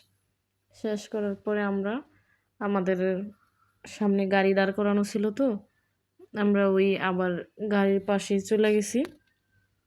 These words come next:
সামনে আমাদের গাড়ি ওয়েট করা আছে, আমরা গাড়ির পাশে চলে আসছি। সবাই এক এক করে গাড়ির মধ্যে উঠতেছে, কারণ ঘোরা শেষ সবার।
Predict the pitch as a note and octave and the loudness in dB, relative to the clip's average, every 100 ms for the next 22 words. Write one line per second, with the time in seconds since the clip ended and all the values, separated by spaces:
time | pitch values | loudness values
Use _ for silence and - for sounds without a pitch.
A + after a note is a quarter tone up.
0 | _ _ _ _ _ _ _ _ _ _ | _ _ _ _ _ _ _ _ _ _
1 | - - G#3+ G#3 G3+ G3 G3 G3+ G3 G3 | -12 -6 -4 -2 -4 -4 -2 0 2 2
2 | G3 F#3+ G3+ G3 G3 - A#3 D4 - A3+ | 0 -2 0 0 0 -2 -6 -6 -12 -4
3 | G3 F#3 F#3 F3+ F#3 F#3+ F3+ G3 G#3+ G3+ | -2 0 0 -2 -2 -4 -4 -6 -4 -2
4 | G#3 G3+ - A#3 - _ _ _ _ - | -2 -2 -6 -10 -10 _ _ _ _ -20
5 | - - - G3 G3 F#3+ F#3+ G3+ G3+ G3 | -20 -10 -4 0 2 0 -2 -2 0 2
6 | F#3+ F#3 F#3+ F#3+ F#3 G3 F#3+ - F#3+ - | 2 2 2 0 0 0 -2 -4 -6 -4
7 | A3 A3 F#3+ F#3+ F#3 F3+ F#3 F#3 G3 G3+ | -6 -2 0 0 0 0 0 0 0 -2
8 | A3+ - A3+ F#3+ G3 | -4 -8 -4 -2 -2